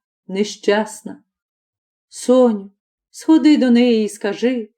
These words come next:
що я послав їй, як співав на ярмарках зіньківських, бандуристочка сліпенький, послав три зозулі з поклоном.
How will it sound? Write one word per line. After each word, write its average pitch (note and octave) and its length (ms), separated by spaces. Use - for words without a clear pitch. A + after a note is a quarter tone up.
що - 260
я C4 280
послав C4+ 720
їй, G#3 420
як G#3 260
співав A#3 520
на G#3+ 120
ярмарках A#3+ 720
зіньківських, A3+ 1000
бандуристочка A3+ 920
сліпенький, F#3+ 800
послав C4+ 600
три C4 220
зозулі B3+ 520
з - 80
поклоном. F3 680